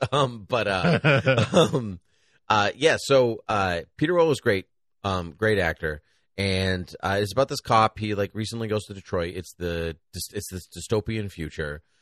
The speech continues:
Speaker 1: Uh, and, you know, mega corporations rule everywhere and blah, blah, blah.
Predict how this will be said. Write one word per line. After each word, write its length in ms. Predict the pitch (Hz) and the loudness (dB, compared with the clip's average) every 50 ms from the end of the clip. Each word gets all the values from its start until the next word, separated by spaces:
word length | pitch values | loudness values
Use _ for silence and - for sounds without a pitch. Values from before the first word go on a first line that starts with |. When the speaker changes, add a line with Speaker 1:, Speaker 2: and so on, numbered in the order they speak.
| _ _ _ - | _ _ _ -8
Speaker 1:
Uh, 320 | 87 90 85 80 80 80 78 _ - | -6 -6 -4 -4 -6 -8 -10 _ -10
and, 460 | 92 87 87 85 82 82 80 80 78 - - | -10 -8 -6 -6 -6 -8 -10 -12 -16 -14 -12
you 60 | 87 82 | -10 -8
know, 120 | 85 85 | -8 -8
mega 320 | 85 82 87 95 82 87 | -8 -8 -8 -8 -8 -8
corporations 840 | - - - 98 - 87 87 90 90 87 - 95 92 85 85 85 76 69 | -12 -6 -8 -6 -6 -4 -6 -6 -6 -6 -6 -8 -8 -8 -8 -12 -14 -16
rule 760 | 71 80 90 98 98 95 95 95 92 92 90 87 80 73 60 | -12 -8 -8 -6 -6 -6 -8 -6 -6 -6 -6 -6 -6 -8 -8
everywhere 760 | 67 90 80 85 82 78 82 80 80 78 76 76 73 71 71 | -8 -10 -10 -12 -14 -12 -10 -8 -8 -6 -8 -8 -8 -10 -10
and 220 | 71 73 73 78 80 | -12 -14 -16 -14 -8
blah, 100 | 90 90 | -8 -6
blah, 120 | 85 92 85 | -6 -6 -6
blah. 380 | 87 87 87 85 80 78 73 | -4 -4 -4 -4 -4 -6 -8